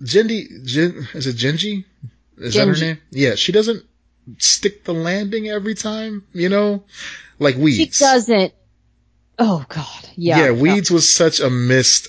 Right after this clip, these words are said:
Speaker 1: opportunity in a lot of different ways.
Speaker 2: They literally redid the show
Speaker 1: Yeah.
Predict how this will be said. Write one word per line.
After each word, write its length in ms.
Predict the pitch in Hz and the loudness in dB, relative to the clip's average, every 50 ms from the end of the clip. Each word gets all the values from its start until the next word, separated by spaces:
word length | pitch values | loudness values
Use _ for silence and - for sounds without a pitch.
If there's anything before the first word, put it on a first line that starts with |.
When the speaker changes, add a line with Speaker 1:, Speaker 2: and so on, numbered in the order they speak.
| - _ | -10 _
Speaker 1:
opportunity 840 | 110 110 107 - - 98 95 - - 95 95 92 87 82 82 82 - | -4 -4 -4 -2 -2 -4 -4 -2 -4 -4 -4 -4 -4 -4 -6 -6 -6
in 80 | 90 90 | -6 -6
a 60 | 90 | -6
lot 380 | 92 90 92 95 101 110 113 113 | -6 -6 -4 -2 0 2 2 0
of 80 | 107 98 | 2 0
different 360 | 101 95 - - 98 - 92 | 0 -2 -2 -6 -10 -8 -6
ways. 540 | 92 90 90 87 87 90 87 - - - - - _ _ _ _ _ _ _ | -6 -4 -4 -4 -6 -8 -6 -6 -6 -6 -8 -12 _ _ _ _ _ _ _
Speaker 2:
They 160 | 339 359 359 | 4 4 4
literally 680 | 302 285 359 370 381 381 392 359 330 339 311 269 220 | 6 6 4 4 4 4 4 4 4 4 4 4 2
redid 640 | - 196 208 208 226 262 277 277 233 226 254 262 214 196 | -2 -6 -4 0 2 4 4 4 4 4 2 2 2 2
the 120 | 202 190 | 2 2
show 560 | - - 240 240 214 135 123 123 120 185 185 - _ _ _ _ | 2 4 4 4 4 4 2 0 -2 -4 -8 -14 _ _ _ _
Speaker 1:
Yeah. 360 | - 104 113 113 107 98 92 | -4 0 2 2 2 2 0